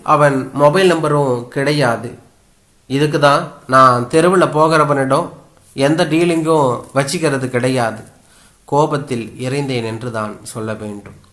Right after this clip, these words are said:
அவள் முகம் சுருங்கியது. அழ ஆரம்பித்து விட்டாள். அந்த சனி ஞாயிறு எங்களுக்கு மௌனமாக கழிந்தது. நாங்கள் பேசிக்கொள்ளவில்லை என்று தான் சொல்ல வேண்டும்.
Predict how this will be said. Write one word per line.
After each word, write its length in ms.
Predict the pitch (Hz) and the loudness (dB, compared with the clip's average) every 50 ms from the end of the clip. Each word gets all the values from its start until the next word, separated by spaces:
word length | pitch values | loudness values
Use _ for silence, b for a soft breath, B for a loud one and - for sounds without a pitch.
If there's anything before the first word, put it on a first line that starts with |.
| b b b b b b | b b b b b b
அவள் 240 | - 139 143 156 160 | -4 0 0 2 2
முகம் 320 | 160 175 185 190 151 143 | 0 0 0 -2 -2 -2
சுருங்கியது. 760 | - - 156 151 151 147 139 127 120 117 110 110 110 - - _ _ _ _ _ _ _ | -4 -4 -4 -4 -2 -4 -4 -4 -4 -6 -6 -8 -12 -18 -20 _ _ _ _ _ _ _
அழ 240 | - 127 147 165 170 | 2 4 4 6 6
ஆரம்பித்து 560 | 139 131 135 135 135 127 120 117 113 - 110 | 6 6 4 4 2 -2 -4 -6 -8 -10 -12
விட்டாள். 460 | 107 110 107 - - 107 95 - - - _ _ _ _ _ B B B B B B B B | -12 -12 -12 -12 -12 -12 -12 -12 -16 -20 _ _ _ _ _ B B B B B B B B
அந்த 260 | 151 160 165 170 160 | 0 2 2 2 2
சனி 260 | - 175 170 185 196 | 2 2 0 0 0
ஞாயிறு 520 | 202 190 175 156 156 156 156 147 139 135 | 0 2 2 2 2 2 0 -2 -2 -4
எங்களுக்கு 680 | 131 131 135 135 139 139 131 135 - 135 127 117 - - - | -4 -2 -2 -2 -2 -4 -6 -6 -6 -6 -6 -6 -8 -10 -6
மௌனமாக 880 | 131 135 135 143 160 180 185 165 147 131 123 135 135 127 127 117 - - | -2 0 2 2 2 2 0 0 0 0 -2 -2 -2 -4 -6 -6 -8 -8
கழிந்தது. 500 | - 123 120 123 117 113 117 110 107 107 - - _ _ _ B B B B B B B B B B B | -8 -6 -6 -6 -6 -6 -8 -10 -12 -14 -18 -20 _ _ _ B B B B B B B B B B B
நாங்கள் 360 | 170 165 175 180 175 170 156 | 4 4 6 6 4 2 0
பேசிக்கொள்ளவில்லை 920 | 147 156 180 190 202 190 196 185 - 165 147 147 139 135 135 131 127 127 127 | 0 0 0 0 0 -2 -4 -6 -4 -2 -2 0 0 -2 -2 -2 -2 -2 -2
என்று 240 | 127 127 127 143 131 | -4 -4 -6 -6 -6
தான் 280 | 131 120 117 120 117 | -4 -4 -4 -4 -8
சொல்ல 280 | 113 - 127 120 117 113 | -8 -8 -8 -6 -6 -6
வேண்டும். 380 | 107 110 107 107 107 104 101 | -6 -8 -8 -8 -10 -12 -14